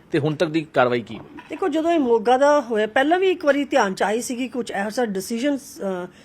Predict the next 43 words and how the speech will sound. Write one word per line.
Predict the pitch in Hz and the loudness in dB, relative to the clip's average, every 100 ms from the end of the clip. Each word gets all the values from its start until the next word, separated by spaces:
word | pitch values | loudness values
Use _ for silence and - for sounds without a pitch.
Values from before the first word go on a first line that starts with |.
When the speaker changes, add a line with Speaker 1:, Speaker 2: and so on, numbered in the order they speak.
| _ | _
Speaker 2:
ਪੰਚਾਇਤ | 240 233 262 247 247 | 2 4 6 6 4
ਨੇ | 240 | 2
ਲਿਆ | 214 185 | 2 2
ਆ | 170 165 | 0 -2
Speaker 1:
ਹੂੰ। | 269 240 - - - | -4 -8 -16 -12 0
Speaker 2:
ਕਿ | 285 320 320 | 4 4 4
ਸਾਡੇ | 294 247 247 | 6 6 6
ਪਿੰਡ | 277 285 277 | 4 2 2
ਦੇ | 320 339 | 4 2
ਵਿੱਚੋਂ | 285 240 254 | 2 0 2
ਅਗਰ | 233 240 | 2 2
ਕੋਈ | 247 240 | 2 0
ਲੜਕੀ | 208 214 208 240 240 | 0 -4 -4 -2 0
ਹੈ, | 226 | 2
ਲਵ | 208 202 | 2 0
ਮੈਰਿਜ | 196 190 190 | 0 -4 -2
ਵਗੈਰਾ | 190 190 | -2 -2
ਕਰਦੇ | 180 160 220 | -2 -2 -2
ਨੇ, | 330 339 - - | -4 -6 -16 -4
ਉਹਦੀ | 285 294 349 | 2 4 4
ਜਿਹੜੀ | 294 311 | 4 0
ਫੈਮਿਲੀ | 320 240 240 269 311 | 2 4 6 6 4
ਆ, | |
ਉਹਨੂੰ | 302 277 | 4 2
ਵੀ | 311 285 | 6 8
ਅਲੱਗ | 277 | 8
ਕਰ | 277 262 | 6 4
ਦਿੱਤਾ | 269 277 | 2 -2
ਜਾਏ, | 294 | -2
ਕੋਈ | 294 | -2
ਗੱਲਬਾਤ | 214 202 208 226 247 | 0 2 4 2 0
ਨਹੀਂ | 285 | 0
ਕਰੇਗਾ | 285 294 285 | 0 0 0
ਉਹਦੇ | 285 | 0
ਨਾਲ | 294 277 330 - - 302 | 0 0 -2 -8 -4 2
ਔਰ | 330 | 4
ਉਹਨਾਂ | 320 339 | 4 2
ਨੂੰ | 320 | 0
ਇੱਥੇ | 269 440 | -2 -4
ਰਹਿਣ | 240 233 254 | 2 4 6
ਨਹੀਂ | 233 | 2
ਦਿੱਤਾ | 170 156 147 | -4 -6 -8
ਜਾਏਗਾ। | - - 117 | -10 -16 -18